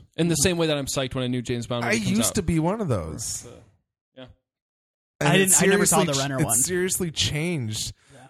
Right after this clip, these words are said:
Speaker 2: W-, well, I guess, I guess it seriously changed after Renner and after seeing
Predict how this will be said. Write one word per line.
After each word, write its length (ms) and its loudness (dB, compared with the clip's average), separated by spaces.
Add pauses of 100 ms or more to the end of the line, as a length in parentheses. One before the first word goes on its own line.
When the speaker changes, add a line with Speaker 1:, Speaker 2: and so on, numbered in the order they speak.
(240)
Speaker 2:
W-, 140 -12 (100)
well, 580 0
I 160 0
guess, 260 0
I 140 -4
guess 300 -2
it 100 -2
seriously 360 -2
changed 420 -2
after 360 0
Renner 560 0
and 220 -4
after 320 -4
seeing 640 -4